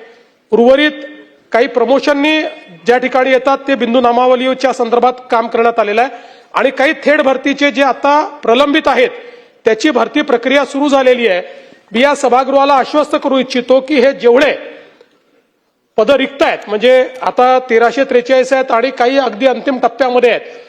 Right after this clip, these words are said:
तरी देखील माझा अंदाज असा आहे की एक तीन साडेतीन हजार पदं अशी असतील की ज्याच्यावर अद्यापही भरती झालेली नाही. मी एक्झॅक्ट आकडा माझ्याकडे आता तो नाही, पण मी या सभागृहाला आश्वस्त करतो की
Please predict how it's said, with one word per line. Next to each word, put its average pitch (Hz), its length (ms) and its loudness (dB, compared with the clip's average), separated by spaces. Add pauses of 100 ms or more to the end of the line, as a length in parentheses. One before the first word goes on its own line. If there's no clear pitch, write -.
(280)
तरी 262 140 0
देखील 302 320 0
माझा 269 280 0
अंदाज 262 260 2
असा 254 160 -2
आहे 277 100 0
की 277 100 -4
एक 277 260 -4
तीन 262 160 -4
साडेतीन 247 380 0
हजार 240 300 0
पदं 262 260 0
अशी 247 180 -2
असतील 233 380 -2 (480)
की 254 80 -2
ज्याच्यावर 220 360 0
अद्यापही 247 540 0
भरती 208 340 -4
झालेली 226 360 0
नाही. 247 260 2 (300)
मी 202 80 -4
एक्झॅक्ट 226 320 -2
आकडा 240 220 0
माझ्याकडे 226 300 0
आता 233 160 -4
तो 247 140 0
नाही, 240 240 -2 (600)
पण 254 140 2
मी 262 220 0
या 285 120 0
सभागृहाला 269 540 2
आश्वस्त 262 480 -2
करतो 240 300 0
की 262 140 -6